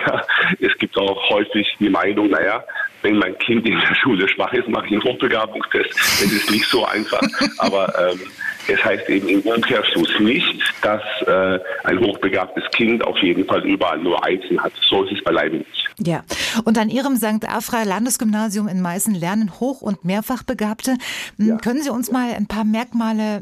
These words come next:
Speaker 2: nennen, wie Sie sich von einem, hm, normalen Gymnasium unterscheiden und wo Sie sich unterscheiden?
Speaker 1: Mhm. Also zum einen ist es, ähm, ganz abgesehen von der Hochbegabung bei uns einfach die Internatssituation. Bei uns ist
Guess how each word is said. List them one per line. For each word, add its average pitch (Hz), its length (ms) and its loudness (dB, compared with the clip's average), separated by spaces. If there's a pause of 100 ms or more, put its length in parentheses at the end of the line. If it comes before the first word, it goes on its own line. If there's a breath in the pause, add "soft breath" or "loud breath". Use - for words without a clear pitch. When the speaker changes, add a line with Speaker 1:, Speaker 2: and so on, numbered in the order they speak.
Speaker 2:
nennen, 208 680 0
wie 196 320 -2
Sie 220 220 0
sich 214 260 -4
von 202 160 -4
einem, 208 360 0 (500 loud breath)
hm, 190 240 -2
normalen 196 520 2
Gymnasium 165 540 -2
unterscheiden 147 560 -6
und 160 160 -4
wo 247 140 2
Sie 185 120 -2
sich 147 200 -8
unterscheiden? - 580 -10 (280)
Speaker 1:
Mhm. 190 240 4 (520 loud breath)
Also - 180 0
zum 101 220 4
einen 104 240 2
ist 113 180 0
es, 107 80 0 (180)
ähm, 98 260 2
ganz 98 220 -2
abgesehen 117 420 0
von 110 160 0
der 92 120 0
Hochbegabung 104 580 0
bei 104 80 2
uns 101 200 0
einfach 98 320 0
die 92 220 0 (280 loud breath)
Internatssituation. 117 1200 2 (440 loud breath)
Bei 117 80 2
uns 110 180 2
ist 107 100 2